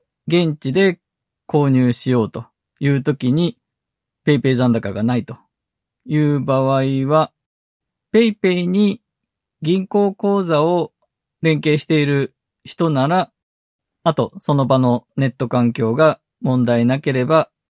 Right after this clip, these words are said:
その場でチャージはできるんだと思います。ただ、銀行口座にそもそもお金があるんだったら、東京ビッグサイトにはコンビニもありますし、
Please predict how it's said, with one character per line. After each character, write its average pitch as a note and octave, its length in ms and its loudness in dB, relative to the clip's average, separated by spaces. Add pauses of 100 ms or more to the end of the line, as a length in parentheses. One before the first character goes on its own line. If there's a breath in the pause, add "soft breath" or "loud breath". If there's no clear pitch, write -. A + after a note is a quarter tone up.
(400)
そ E3+ 140 0
の D#3 100 2
場 D3 160 2
で C#3 340 0 (100)
チ D#3+ 120 0
ャ C3 60 2
ー - 20 -2
ジ D3+ 100 -2
は D3 240 -2 (100)
で C3 140 -4
き B2+ 100 -2
る G2+ 140 -2
ん F#2+ 40 -4
だ F#2 140 -6
と - 200 -16 (120)
思 G#2+ 200 -2
い - 20 -8
ま E2+ 160 -10
す。 - 180 -20 (960)
た A3 120 0
だ、 E3 200 0 (400)
銀 G#3 240 0
行 A#3 240 0
口 A#3+ 220 -2
座 F#3+ 120 0
に B2+ 120 0
そ - 180 -2
も D#3+ 120 -2
そ D#3 120 -4
も D#3 240 -2
お D3+ 60 -8
金 D#3 300 -2
が D#3 200 -2
あ E3+ 60 4
る D#3+ 140 -4
ん C3 100 0
だ B2 140 -2
っ - 80 -8 (100)
た C#3 100 -2
ら、 D#3 220 0 (920)
東 E3 160 0
京 D#3+ 120 0
ビ D3 180 -2
ッ D3+ 40 -6
グ D3+ 140 -4
サ D#3+ 120 0
イ D3 80 -2
ト C3 120 -2
に C3 120 2
は D#3+ 240 2 (320)
コ D3 160 -2
ン C3+ 120 0
ビ B2+ 100 0
ニ B2 100 4
も A#2 360 0
あ B2 100 -2
り B2+ 80 -2
ま A#2+ 160 0
す A#2+ 160 -10
し、 - 340 -6